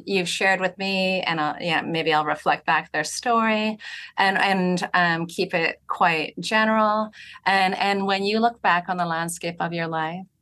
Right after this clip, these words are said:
what stands out for you? What, what's the first thing that comes up for you? And that's a starting point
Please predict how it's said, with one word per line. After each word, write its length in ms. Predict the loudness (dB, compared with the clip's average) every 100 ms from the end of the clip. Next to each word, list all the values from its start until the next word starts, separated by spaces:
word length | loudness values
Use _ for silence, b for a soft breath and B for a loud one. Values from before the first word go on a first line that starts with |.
| -4
what 180 | -2 -2
stands 360 | -2 -2 0
out 200 | -4 -6
for 100 | -6
you? 340 | -6 -6 -10 -16 -12 -2
What, 220 | 0 0
what's 180 | -2 -4
the 80 |
first 320 | -8 -6 -6 -6
thing 160 | -4
that 100 | -4
comes 260 | -4 -4 -4
up 200 | -6 -4
for 100 | -4
you? 380 | -2 -4 -10 -8 -2
And 140 | 0
that's 200 | 0 0
a 40 |
starting 500 | -6 -2 0 0 -2
point 320 | -6 -8 -8